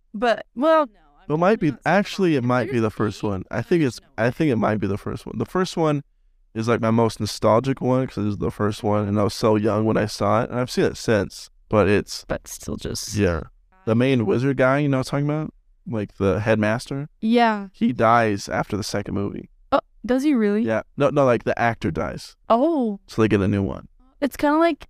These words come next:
Speaker 1: the guy reminds me of, like
Speaker 2: But it's, like, a really good replacement. Like, the other one, you're like, he's, like, so, like, you kinda feel like a different, sp-, maybe 'cause it's way more nos-, nostalgic with those first two, then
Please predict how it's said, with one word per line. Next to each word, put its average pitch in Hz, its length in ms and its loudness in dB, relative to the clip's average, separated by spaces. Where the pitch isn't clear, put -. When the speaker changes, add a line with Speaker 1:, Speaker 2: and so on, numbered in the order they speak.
Speaker 1:
the 277 120 2
guy 269 200 0
reminds 294 320 0
me 311 100 -6
of, 254 240 -2
like 214 420 -4
Speaker 2:
But 143 120 -2
it's, 151 120 0
like, 185 120 0
a 127 80 2
really 127 260 2
good 120 140 0
replacement. 107 520 0
Like, 107 140 -2
the 107 120 2
other 135 100 4
one, 135 140 2
you're 101 100 -2
like, 98 160 -4
he's, 113 120 0
like, 110 140 2
so, 113 400 0
like, 110 300 -4
you 127 140 -4
kinda 139 260 2
feel 143 200 0
like 123 180 4
a - 80 2
different, 113 560 0
sp-, - 220 -2
maybe 165 240 2
'cause 135 200 0
it's 110 160 -6
way 113 160 2
more 117 160 0
nos-, - 240 -6
nostalgic 120 720 -2
with 120 120 -4
those 117 160 0
first 127 340 -4
two, 160 320 -6
then 110 300 0